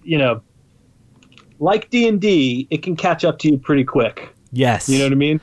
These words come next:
Speaker 2: It
Speaker 1: Like,
Speaker 2: really
Speaker 1: all of a sudden,
Speaker 2: can.
Speaker 1: a situation can feel like it's going really well and then feel like it's going really bad,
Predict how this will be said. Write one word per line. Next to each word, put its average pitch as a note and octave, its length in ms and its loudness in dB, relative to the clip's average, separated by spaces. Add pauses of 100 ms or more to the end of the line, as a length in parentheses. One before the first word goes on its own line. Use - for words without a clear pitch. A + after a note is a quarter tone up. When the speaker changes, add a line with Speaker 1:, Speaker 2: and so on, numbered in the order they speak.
(280)
Speaker 2:
It - 60 -10
Speaker 1:
Like, C3 140 0
Speaker 2:
really C3+ 280 6
Speaker 1:
all G#2 60 -4
of C3+ 60 -4
a - 40 0
sudden, C#3 240 2
Speaker 2:
can. - 100 -16 (680)
Speaker 1:
a D3 60 -6
situation C#3 720 0
can B2 260 -2 (640)
feel A#3 200 2
like G#3 200 0
it's - 120 -4
going F3+ 300 2
really F#3 260 2
well E3+ 520 2
and B2+ 160 -2
then A#2+ 180 -2
feel C3 180 0
like B2+ 200 0
it's A#2 140 -4
going A#2 280 0
really A#2 300 2
bad, G2 360 -4